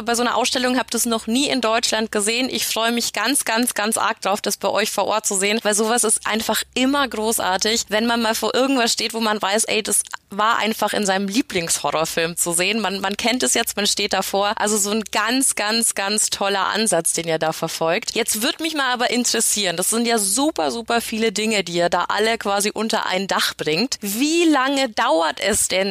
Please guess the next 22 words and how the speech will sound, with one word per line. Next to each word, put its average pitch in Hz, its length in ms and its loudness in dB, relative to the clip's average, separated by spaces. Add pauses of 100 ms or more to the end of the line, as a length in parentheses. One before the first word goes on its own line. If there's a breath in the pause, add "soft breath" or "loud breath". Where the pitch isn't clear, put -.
(120)
so 220 280 0
eine, 226 280 2
vor 190 160 -2
allem 190 160 0
so 175 260 -4
große 190 680 2
Messe 170 500 0
zum 202 200 -2
allerersten 202 640 0
Mal 185 160 0
auf - 160 -4
die 170 100 -6
Beine 190 360 -2
zu 156 120 -6
stellen? 151 280 -2
Ich 170 120 0
stell's 196 320 2
mir 208 160 2 (140)
unglaublich, 214 1120 2
äh, 196 120 0
schwierig 160 400 0
vor. 95 280 0